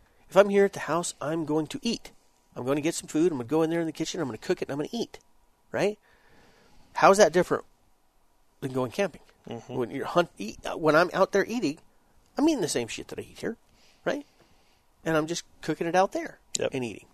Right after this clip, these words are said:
Speaker 1: right? So it's no different. Um,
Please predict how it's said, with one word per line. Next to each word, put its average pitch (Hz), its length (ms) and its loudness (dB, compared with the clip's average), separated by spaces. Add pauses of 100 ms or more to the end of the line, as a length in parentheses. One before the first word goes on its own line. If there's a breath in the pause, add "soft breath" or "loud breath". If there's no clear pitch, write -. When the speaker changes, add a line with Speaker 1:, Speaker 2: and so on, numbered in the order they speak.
(120)
Speaker 1:
right? 190 260 0 (220 soft breath)
So 190 160 4
it's - 140 -2
no 240 140 2
different. - 420 0 (1040 soft breath)
Um, 135 380 4